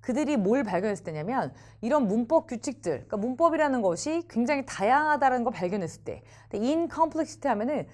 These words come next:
그것의 복잡성에 있어서 꽤 다양하다라는 것을 발견했을 때입니다.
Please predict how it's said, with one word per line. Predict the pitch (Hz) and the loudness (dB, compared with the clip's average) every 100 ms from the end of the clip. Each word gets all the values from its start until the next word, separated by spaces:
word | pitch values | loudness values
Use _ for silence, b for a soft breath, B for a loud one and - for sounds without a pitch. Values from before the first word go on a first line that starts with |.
| B B | B B
그것의 | - 262 311 294 - | -6 2 2 0 -4
복잡성에 | 208 - - 302 302 302 277 254 | -6 -4 0 0 0 -4 -2 -2
있어서 | 226 220 240 - | -2 -4 -8 -10
꽤 | - - 392 | -6 -2 0
다양하다라는 | 262 196 220 220 208 185 151 185 233 | 2 2 4 2 4 2 2 0 0
것을 | 226 208 | 0 -2
발견했을 | - 180 208 247 247 | -4 -4 -2 -2 -2
때입니다. | 185 151 - | -4 -6 -12